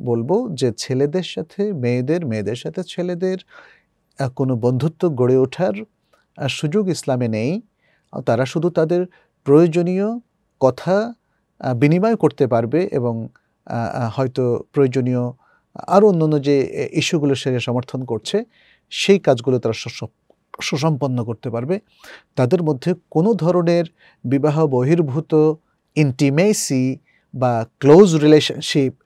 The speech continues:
আ, যেটাকে আমরা ফ্রেন্ডশিপ বলি, এটা আসলে হবে না।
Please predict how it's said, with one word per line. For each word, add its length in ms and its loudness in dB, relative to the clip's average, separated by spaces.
আ, 360 -2
যেটাকে 320 2
আমরা 160 2
ফ্রেন্ডশিপ 540 2
বলি, 340 0
এটা 400 -2
আসলে 500 -6
হবে 240 0
না। 180 -10